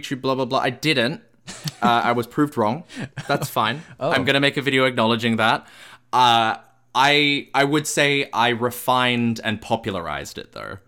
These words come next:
Speaker 1: I didn't invent
Speaker 2: Mm-hmm.
Speaker 1: it. There were people who did the same thing I did, but they never got any sort of attention, which is why I didn't find them.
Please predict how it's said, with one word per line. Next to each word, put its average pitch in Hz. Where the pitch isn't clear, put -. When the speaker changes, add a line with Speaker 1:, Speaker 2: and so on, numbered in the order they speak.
Speaker 1:
I 101
didn't 120
invent 120
Speaker 2:
Mm-hmm. 123
Speaker 1:
it. 135
There 113
were 110
people 117
who 123
did 117
the 120
same 113
thing 117
I 104
did, 110
but 107
they 104
never 104
got 95
any 104
sort 101
of 90
attention, 90
which 87
is 92
why 92
I 87
didn't 87
find 78
them. 57